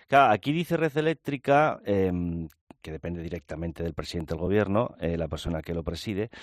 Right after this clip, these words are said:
que sabía que existía un gran riesgo de que el sistema eléctrico sufriera una grave crisis, porque eso es lo que se desprende de las conversaciones a las que tenía acceso cope, eh, entre las principales compañías eléctricas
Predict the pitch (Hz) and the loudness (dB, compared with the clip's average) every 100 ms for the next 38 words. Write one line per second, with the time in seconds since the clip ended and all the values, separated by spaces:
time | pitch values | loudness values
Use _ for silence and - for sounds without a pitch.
0 | - - - - - 123 113 160 165 180 | -20 -8 4 4 6 6 8 8 10 10
1 | 156 104 151 127 - 113 - 143 147 156 | 6 2 0 0 -2 -6 -2 2 6 6
2 | 160 123 117 123 151 143 107 95 117 117 | 8 6 6 2 0 0 -2 -2 2 2
3 | 113 135 147 110 113 107 104 98 95 98 | 2 0 0 0 0 2 2 2 2 0
4 | 90 87 87 87 87 85 156 165 143 - | 0 -2 -2 -2 -4 -4 -6 -6 -8 -8
5 | - 113 151 156 127 107 92 110 131 120 | -6 -4 -2 -2 -2 -6 -6 -4 0 0
6 | 104 95 95 87 92 117 143 - - - | 0 -6 -6 -6 -2 0 0 -6 -20 -18
7 | - - - 85 87 98 101 - 104 - | -18 -18 -8 -6 -4 -2 -2 -2 -4 -2
8 | 95 110 - 120 123 - 95 98 95 95 | 0 0 4 2 2 -2 -2 0 0 0
9 | 95 90 87 80 92 107 - 113 117 113 | 0 -2 -8 -8 0 0 0 2 2 4
10 | 113 110 107 - 139 160 | 0 0 -4 -4 0 0